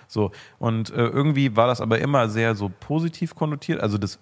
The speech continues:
öffentliche Bild, politisch, wie gesagt, jetzt komplett außen vor alles. Äh, und dann hab ich jetzt danach immer reingespielt bekommen, Helmut Kohls Umgang mit so, äh, Reportern und so und dass der so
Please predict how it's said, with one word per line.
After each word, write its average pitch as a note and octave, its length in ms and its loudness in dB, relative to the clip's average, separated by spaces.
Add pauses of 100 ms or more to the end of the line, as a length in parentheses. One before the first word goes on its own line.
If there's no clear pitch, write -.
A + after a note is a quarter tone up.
öffentliche C#3 560 -2
Bild, C3+ 300 0
politisch, A2 440 -4
wie G#2 40 -6
gesagt, G2 300 0
jetzt F#2+ 140 -6
komplett G#2+ 320 -2
außen - 260 -6
vor A#2 240 0
alles. A#2+ 260 -2 (340)
Äh, G#2+ 200 2
und A2 220 0
dann A2 240 2 (100)
hab A2+ 180 2
ich A2 80 -2
jetzt - 220 -4
danach G2+ 340 2
immer B2 240 0
reingespielt B2+ 440 0
bekommen, A2+ 280 0
Helmut A#2+ 320 2
Kohls D3 480 0
Umgang C3+ 460 -2
mit A#2+ 160 -4
so, G#2 300 0 (480)
äh, B2+ 140 0
Reportern A#2+ 840 2
und A2+ 140 -2
so A#2 340 2
und A#2+ 120 -2
dass A#2+ 100 0
der A2+ 160 0
so G#2+ 300 0